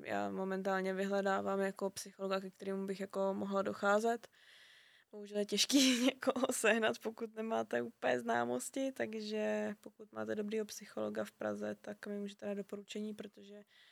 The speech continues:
jsem jich už pár obepsala a bohužel prostě všichni jsou plný. Takže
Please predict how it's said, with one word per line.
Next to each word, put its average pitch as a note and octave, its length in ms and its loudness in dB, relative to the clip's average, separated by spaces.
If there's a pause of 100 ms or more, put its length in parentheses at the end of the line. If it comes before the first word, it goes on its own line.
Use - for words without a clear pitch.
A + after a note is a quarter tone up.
(180)
jsem G#3+ 180 -14
jich G#3 140 -2
už G#3 100 -4
pár G#3 260 4
obepsala G#3+ 580 -2
a - 160 0
bohužel G3+ 500 -6
prostě G3+ 800 -6 (480)
všichni G#3+ 240 -12
jsou - 120 -6
plný. G#3+ 220 -6 (1120)
Takže A3 760 4